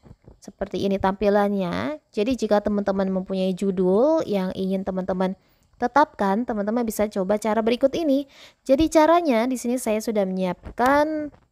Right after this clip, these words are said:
data. Jika teman-teman lihat di sini awalnya untuk bagian atasnya ini masih tenggelam ya teman-teman, saya, saat saya scroll ke atas. Jadi caranya teman-teman bisa klik pada bagian sel tersebut.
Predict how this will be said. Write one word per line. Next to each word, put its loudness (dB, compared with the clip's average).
data. -4
Jika 4
teman-teman 4
lihat 4
di -2
sini -2
awalnya 2
untuk -2
bagian 2
atasnya -4
ini -4
masih 2
tenggelam 4
ya 2
teman-teman, -2
saya, 0
saat -4
saya 0
scroll 0
ke -14
atas. -4
Jadi 4
caranya 4
teman-teman 2
bisa 0
klik -4
pada 2
bagian 2
sel -2
tersebut. 0